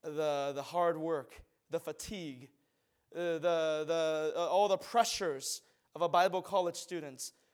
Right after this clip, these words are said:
financial pressures, educational pressures,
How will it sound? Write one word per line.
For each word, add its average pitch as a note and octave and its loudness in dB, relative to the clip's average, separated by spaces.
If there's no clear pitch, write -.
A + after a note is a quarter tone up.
financial G#3 0
pressures, E3+ -6
educational G3 -6
pressures, E3+ -6